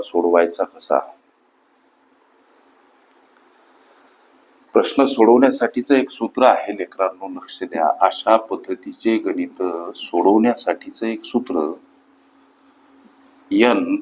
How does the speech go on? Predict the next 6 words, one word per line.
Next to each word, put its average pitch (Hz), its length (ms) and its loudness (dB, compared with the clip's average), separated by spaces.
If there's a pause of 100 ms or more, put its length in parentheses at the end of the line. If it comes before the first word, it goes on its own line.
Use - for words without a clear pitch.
कंसामध्ये 113 800 0 (240)
एन 107 180 -2 (220)
अधिक 95 420 -4 (120)
एक 98 240 4 (460)
भागीला 98 640 0 (100)
दोन 127 320 6